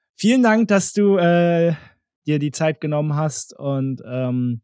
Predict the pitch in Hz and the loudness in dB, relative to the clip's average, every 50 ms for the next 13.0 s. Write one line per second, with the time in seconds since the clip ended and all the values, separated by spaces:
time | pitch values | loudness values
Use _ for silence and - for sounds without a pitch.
0 | _ _ - 127 - 190 196 190 160 185 185 180 165 147 - - 180 180 180 170 | _ _ -12 -6 -2 0 0 2 2 2 2 0 0 -4 -4 -2 0 0 0 -2
1 | 139 - - 139 135 139 147 156 160 156 - - 156 147 147 139 135 131 127 - | -4 -8 -10 -10 -6 -6 -6 -6 -6 -8 -10 -10 -8 -6 -6 -4 -4 -6 -6 -2
2 | - 147 147 156 143 156 151 - 160 147 139 139 127 - 156 156 165 170 175 175 | 0 2 2 2 2 2 0 0 -2 -2 -2 -2 0 0 0 0 2 2 0 0
3 | 170 - - - - 135 135 _ - 131 - - 131 123 127 127 127 127 123 117 | -2 -4 -6 -10 -8 -8 -8 _ -12 -14 -10 -6 -4 -2 0 0 0 0 0 0
4 | 117 123 131 131 127 127 120 123 123 - - - - 123 127 139 127 139 131 123 | 0 2 2 2 2 2 2 2 0 0 -4 -4 -2 -2 0 0 0 0 -2 -2
5 | 117 123 113 - 143 139 - - 156 147 143 143 143 143 151 139 - 151 156 175 | -2 -4 -6 -6 -6 -8 -6 -8 -8 -6 -4 -4 -2 -2 -4 -2 0 2 2 2
6 | 185 185 175 _ _ _ _ _ _ _ _ - - - 170 165 127 - 156 180 | 2 0 -2 _ _ _ _ _ _ _ _ -8 -2 0 0 0 0 0 2 4
7 | 233 277 294 226 - - 226 233 226 214 165 185 208 180 151 214 233 247 233 - | 4 4 4 2 2 2 2 4 4 2 2 2 2 2 4 4 4 2 2 0
8 | 180 226 - - - 208 202 - - 175 196 202 202 196 190 185 208 220 202 170 | -2 -2 -2 -2 -2 -2 -2 -2 -2 -4 -2 -2 0 0 0 0 0 0 0 0
9 | 208 190 - - - - 208 208 - - 208 208 208 202 _ _ _ _ _ _ | -2 -4 -4 -4 0 0 0 0 2 2 0 0 0 -2 _ _ _ _ _ _
10 | _ _ _ _ _ _ - 143 143 143 147 139 - - 156 160 170 151 165 165 | _ _ _ _ _ _ -6 -4 -2 0 -2 -2 -2 0 0 2 2 0 -2 -4
11 | 147 - 160 147 131 - - 156 151 151 131 104 143 143 143 139 139 135 127 127 | -2 -2 -2 -4 -4 -4 -8 -8 -6 -8 -8 -6 -4 -2 -2 0 0 -2 -4 -8
12 | _ _ _ - 135 123 151 175 175 165 151 160 160 165 170 175 165 - - - | _ _ _ -10 -6 -2 0 0 0 0 2 2 2 2 2 0 -2 -6 -16 -20